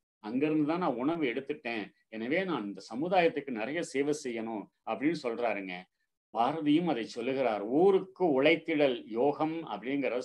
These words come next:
சொல்றார். வள்ளுவம் சொல்லுகிறது, "பெருமைக்கும் ஏனைய சிறுமைக்கும் தம் தம் கருமமே கட்டளைகள்" சொல்றார். நம்முடைய உயர்வுக்கும்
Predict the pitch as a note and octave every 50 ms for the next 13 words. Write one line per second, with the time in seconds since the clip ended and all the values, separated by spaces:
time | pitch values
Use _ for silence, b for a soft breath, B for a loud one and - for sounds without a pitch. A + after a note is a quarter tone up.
0 | - - G#2 G2 F#2+ G2 G2+ F#2+ F2 - - _ _ _ _ _ _ _ _ _
1 | _ _ A#2+ A#2+ C#3+ F#3 G#3 G3+ G#3 G3+ F#3+ - F3 E3 D#3+ D#3 D3+ C#3+ C#3 B2
2 | A2+ G#2 - A#2 A#2+ C#3 F#3 G3 F#3+ F3+ D#3 - - D3+ B2+ G2 - - _ _
3 | _ _ B2 C3+ E3 F#3+ G3 F#3+ F#3 F3 D#3 - C#3+ D3 F3 F#3+ F#3+ F3+ D#3+ -
4 | - D3+ B2 G#2+ A2 C3 C3+ D#3 E3 E3 E3 D3 C3 - - B2 C#3 E3 F#3 G3+
5 | G3+ G3+ G3+ G#3 G#3+ G#3+ - F3 F3 G3 - D#3+ D#3 D3 C3+ B2 - - - A#2+
6 | B2 B2 C3 D3+ E3 D#3 - A2 G2 F#2+ G2 F#2 F2 F2 b b b b b _
7 | - A2+ A2+ A2+ A2+ A2 G#2+ G#2+ G#2 F#2+ G#2+ B2+ D3 E3+ F3 E3+ E3+ E3+ D#3+ -
8 | - D3+ D3 B2+ A2+ -